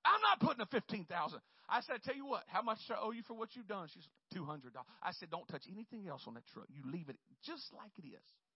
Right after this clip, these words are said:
I don't want another penny put on that truck." And so I went to prayer.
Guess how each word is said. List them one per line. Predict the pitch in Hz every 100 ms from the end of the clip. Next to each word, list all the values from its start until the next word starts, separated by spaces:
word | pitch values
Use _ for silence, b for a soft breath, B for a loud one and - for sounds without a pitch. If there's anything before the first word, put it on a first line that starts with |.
| _ _ _
I | 214
don't | 294 262
want | 190
another | 208 285 262
penny | - 220 - _ _ _ -
put | 165
on | 135
that | -
truck." | - - _ _ _ _ _ _ _ _ _ _ -
And | 302 247
so | 349 330 208 _ _ _ _ _ _ _ _ _ _ _ _ _
I | 247 349 247
went | 233
to | 262
prayer. | - 214 170